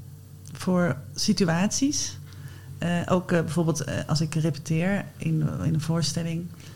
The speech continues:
aan een voorstelling en, en de, de sfeer is niet goed of de, of, of de regisseur die wil, wil dat we allemaal naar links kijken,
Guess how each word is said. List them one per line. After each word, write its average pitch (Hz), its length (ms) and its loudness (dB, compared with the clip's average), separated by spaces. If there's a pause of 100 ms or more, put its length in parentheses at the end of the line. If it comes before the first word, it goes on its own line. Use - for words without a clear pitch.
(120)
aan 170 140 2
een 156 60 6
voorstelling 165 560 0
en, 160 260 2
en 160 180 2
de, 151 300 4
de 151 80 4
sfeer 156 320 2
is 170 120 2
niet 180 160 4
goed 185 340 4
of 147 140 0
de, 143 340 4
of, - 180 -2 (440)
of 147 60 -4
de 151 100 2
regisseur 151 460 2
die 160 80 0
wil, 147 320 2 (500)
wil 151 180 4
dat 147 140 -2
we 147 60 -2
allemaal 147 380 8
naar 147 160 6
links 151 300 6
kijken, 151 420 4